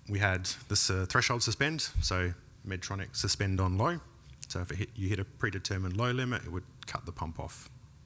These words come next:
Okay? Didn't prevent a lot of, well, reduce some of your hypos, but you also had to turn it back on yourself.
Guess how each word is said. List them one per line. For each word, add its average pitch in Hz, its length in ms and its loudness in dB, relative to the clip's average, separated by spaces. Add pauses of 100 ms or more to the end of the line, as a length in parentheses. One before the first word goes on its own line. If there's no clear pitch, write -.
(280)
Okay? 120 240 -4 (640)
Didn't 110 220 0
prevent 101 360 4 (1040)
a - 40 0
lot 101 100 2
of, 92 60 -2 (180)
well, 104 200 -4
reduce 113 240 2
some 101 160 4
of 101 100 2
your 90 100 6
hypos, 110 560 4 (520)
but - 180 4 (120)
you 98 120 0
also 92 220 -2
had - 200 -2
to 87 180 0 (420)
turn 90 160 -2
it 80 80 -4
back 82 180 -2
on 82 120 -2
yourself. 80 480 -4